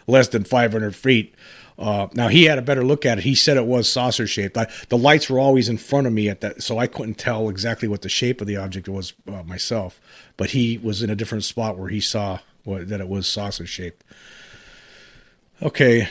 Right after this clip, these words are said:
uh, close encounters of the second kind.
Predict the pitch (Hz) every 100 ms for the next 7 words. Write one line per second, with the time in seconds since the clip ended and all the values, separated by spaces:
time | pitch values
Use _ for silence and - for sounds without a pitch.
0 | - 117 117 - 190 180 156 - 156 151
1 | 143 - 123 123 117 - 285 - 110 92
2 | 107 92 87